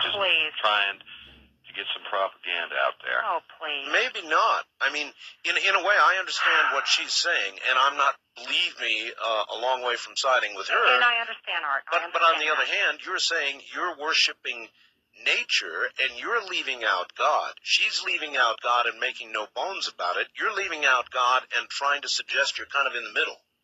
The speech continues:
Speaker 1: No, there is, there is a, like, a God force. It's not like a, a physical being, per se.
Speaker 2: <laughs> Mister Bell?
Speaker 3: Yes?
Speaker 2: I would just like to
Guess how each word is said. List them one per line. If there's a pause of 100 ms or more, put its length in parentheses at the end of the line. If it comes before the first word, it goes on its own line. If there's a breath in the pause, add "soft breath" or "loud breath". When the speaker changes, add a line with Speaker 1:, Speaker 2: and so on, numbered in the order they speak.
(840 loud breath)
Speaker 1:
No, (320)
there
is, (320)
there
is
a, (400)
like,
a
God (240)
force. (240)
It's
not
like
a, (320)
a (320)
physical (160)
being, (720)
per (160)
se. (480)
Speaker 2:
<laughs>
Mister
Bell? (160)
Speaker 3:
Yes? (420)
Speaker 2:
I
would
just
like
to